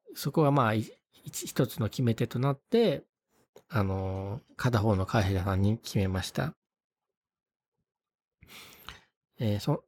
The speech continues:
そんな経緯で、えっと、エムアンドエーが、あの、いや、行われて、で、正式なあの契約、エムアンドエー契約は、十二月の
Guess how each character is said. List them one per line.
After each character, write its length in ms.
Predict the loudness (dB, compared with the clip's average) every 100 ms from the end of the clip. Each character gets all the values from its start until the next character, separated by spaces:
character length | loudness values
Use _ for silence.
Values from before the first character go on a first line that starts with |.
| _
そ 180 | -6 -2
ん 140 | 0 2
な 140 | 2
経 220 | 2 4
緯 120 | 4
で、 240 | 4 4 2
え 40 |
っ 40 | -2
と、 180 | -4
エ 100 | -4
ム 160 | -2 -2
ア 100 | -4
ン 80 | -4
ド 140 | -4
エ 420 | -4 -6 -12 -18 -20 -14
ー 40 |
が、 180 | -12 -12 -14 -20 -20 _ _ _ _ _ _ -20 -16
あ 40 | -12
の、 320 | -10 -12 -14 _ _ _ _ _ _ _
い 60 | -6
や、 180 | -6 -12 _
行 220 | -12 -4 -2
わ 240 | -2 -4
れ 100 | -4
て、 400 | 2 4 4 0 _ _ _ _ _
で、 100 | -4
正 260 | 2 4 4
式 240 | 0 2
な 200 | 4 4
あ 40 | 2
の 140 | 0
契 180 | 0 2
約、 880 | 2 -2 -4 0 0 -2 -4 -6 -10 -2
エ 80 | 2
ム 120 | 2
ア 60 | 4
ン 60 |
ド 80 | 2
エ 40 |
ー 20 | 2
契 180 | 2
約 300 | 0 0 2
は、 200 | 2 2 -2 -14 -18 -20 _
十 160 | 2 4
二 100 | 6
月 260 | 4 2 -2
の 540 | -2 -2 -4 -6